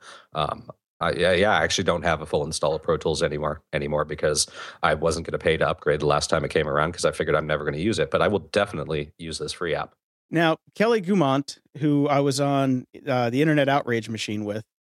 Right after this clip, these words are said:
Speaker 1: Mm-hmm.
Speaker 2: a while back and also used to write for Met Blogs,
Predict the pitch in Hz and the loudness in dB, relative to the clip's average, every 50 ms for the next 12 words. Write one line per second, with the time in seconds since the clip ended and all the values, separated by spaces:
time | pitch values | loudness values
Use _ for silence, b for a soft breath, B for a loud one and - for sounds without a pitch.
0 | _ _ - 120 127 180 - _ - - 143 117 113 120 120 113 117 117 123 131 | _ _ -8 -2 -2 -2 -2 _ -6 -4 -2 0 2 2 2 2 2 2 2 2
1 | 127 - 143 151 165 170 - 147 139 139 135 135 131 123 - 131 123 123 104 - | 2 2 2 4 4 2 2 2 2 2 2 0 -2 -2 -2 -2 -2 -2 -2 -2
2 | 117 117 123 120 _ - 123 120 120 120 117 - _ _ _ - - 175 202 - | 0 0 0 -2 _ 0 2 2 2 2 0 -4 _ _ _ -4 -2 -2 0 0
3 | 127 123 120 123 143 - | 2 2 2 2 2 -2